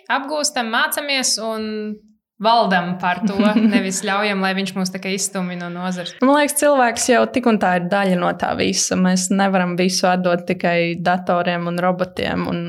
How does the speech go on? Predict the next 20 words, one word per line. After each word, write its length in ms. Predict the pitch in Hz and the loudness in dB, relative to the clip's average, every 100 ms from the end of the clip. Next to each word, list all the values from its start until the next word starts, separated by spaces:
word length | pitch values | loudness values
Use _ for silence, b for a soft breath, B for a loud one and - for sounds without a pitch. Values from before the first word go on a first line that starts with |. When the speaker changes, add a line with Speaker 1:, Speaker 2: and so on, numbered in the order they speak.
| 180 | -4
Speaker 2:
un 180 | 175 | -4
tā 160 | 170 170 | -2 -2
tālāk. 600 | 175 196 170 - 185 - | 0 0 0 0 -4 -6
Mums 320 | 202 190 185 - | -2 -2 -2 -4
tik, 220 | 185 185 - | -8 -8 -6
tik 220 | 202 190 | -4 -2
un 80 | 190 | 0
tā 220 | 185 180 | 0 0
ir 100 | 180 | -2
kaut 220 | 185 196 196 | -2 -2 -2
kādas 240 | 185 - | -4 0
lietas, 320 | 190 185 - - | 0 0 -2 -6
kur, 260 | - 185 - - | -4 -6 -8 -12
kur 200 | 196 185 | -10 -6
cilvēki 480 | 196 196 190 226 | -2 0 0 0
nevar 320 | 226 190 180 - | -2 -2 -4 -6
vienalga 560 | 190 185 180 175 - | -2 0 0 -2 -4
aizstāt, 560 | 190 - - - - - | -4 -6 -6 -6 -6 -6
un 140 | 196 | -2
mums 400 | 190 196 - - | -2 0 -2 -2